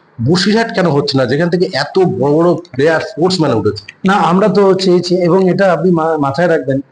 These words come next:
Speaker 2: আহ, পার্থদার নাম করলেন, পার্থদা নিজে দায়িত্ব নিয়ে,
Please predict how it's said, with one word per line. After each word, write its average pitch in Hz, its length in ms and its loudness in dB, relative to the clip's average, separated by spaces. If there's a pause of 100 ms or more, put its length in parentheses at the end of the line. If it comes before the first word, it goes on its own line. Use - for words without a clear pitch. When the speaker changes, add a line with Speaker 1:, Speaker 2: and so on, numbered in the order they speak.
(360)
Speaker 2:
আহ, 135 180 -2
পার্থদার 156 380 0
নাম 143 260 0
করলেন, 131 320 0 (440)
পার্থদা 214 760 0 (220)
নিজে 156 380 2
দায়িত্ব 165 400 0
নিয়ে, 120 240 0